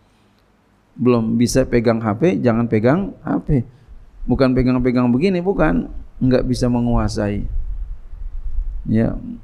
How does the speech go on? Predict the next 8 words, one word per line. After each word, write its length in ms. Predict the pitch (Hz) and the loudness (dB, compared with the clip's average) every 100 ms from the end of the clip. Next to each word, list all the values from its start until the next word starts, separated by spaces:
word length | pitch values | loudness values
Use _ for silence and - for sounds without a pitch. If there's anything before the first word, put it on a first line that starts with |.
| - | -10
kalau 280 | - 113 120 - | 0 2 2 0
udah 200 | 123 117 | -2 0
pegang 280 | 120 113 117 | 0 0 0
H 80 | 117 | -2
P, 120 | 113 143 | 0 0
mau 160 | 127 120 | 2 2
ngeliat 320 | 113 120 123 | 2 2 2
yang, 320 | 127 143 143 | 0 0 -4